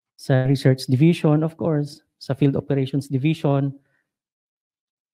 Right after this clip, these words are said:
and yung pong ating dalawang research assistant noon. Yung isa ay nandito. So, marami pong salamat. Of course, yung ating mga cooperators din pala dito, no?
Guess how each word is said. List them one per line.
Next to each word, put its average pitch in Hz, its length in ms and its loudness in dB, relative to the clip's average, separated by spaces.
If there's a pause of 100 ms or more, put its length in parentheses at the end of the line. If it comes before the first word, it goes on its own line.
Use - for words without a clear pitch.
(440)
and 151 500 4
yung 143 140 0
pong 139 240 -2
ating 131 500 -6
dalawang 123 480 -4
research 123 460 -6
assistant 117 580 -8
noon. 107 380 -12 (760)
Yung 127 100 -8
isa 120 220 -10
ay 120 80 -6
nandito. 113 580 -6 (920)
So, - 160 -18
marami 123 340 -2
pong 110 320 -10 (480)
salamat. - 480 -8 (1120)
Of 185 160 0
course, 269 160 6
yung 214 160 6
ating 208 160 4
mga 196 240 6
cooperators 180 560 4
din 160 160 2
pala 151 240 2
dito, 143 320 -2
no? 123 160 -6